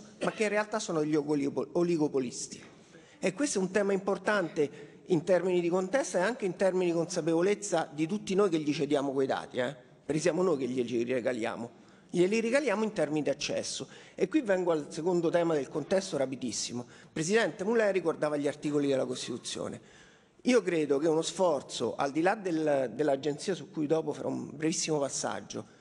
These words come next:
debba essere quello di provare a immaginare, così come abbiamo messo lo sport in Costituzione, così come abbiamo messo l'ambiente in Costituzione, di mettere il diritto all'accesso come diritto costituzionalmente protetto,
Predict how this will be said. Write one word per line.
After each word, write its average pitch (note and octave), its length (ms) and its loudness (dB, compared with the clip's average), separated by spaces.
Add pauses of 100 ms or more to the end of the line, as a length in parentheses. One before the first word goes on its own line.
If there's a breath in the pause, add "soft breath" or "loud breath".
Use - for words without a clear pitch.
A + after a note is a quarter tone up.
(360 loud breath)
debba F3+ 260 4
essere G3+ 280 0
quello A#3+ 240 2
di D3+ 240 -2 (240)
provare G3 340 0
a - 20 -2
immaginare, D#3 840 -2 (160)
così C3+ 240 -2
come E3 160 0
abbiamo D3+ 240 0
messo D#3+ 260 -2
lo D#3 80 2
sport D#3 440 -2
in D3 80 -8
Costituzione, D3 880 -2 (320 loud breath)
così D#3 240 -4
come F3 220 0
abbiamo D3 240 0
messo D#3+ 480 0
l'ambiente D3 480 0
in B2 60 -10
Costituzione, E3 800 -2 (240 loud breath)
di - 100 -6
mettere D#3 420 -2
il C3+ 80 -6
diritto D#3 340 -2
all'accesso C#3+ 720 -2
come C#3 200 -2
diritto C#3+ 340 -2
costituzionalmente C3+ 840 -4
protetto, A#2 540 -4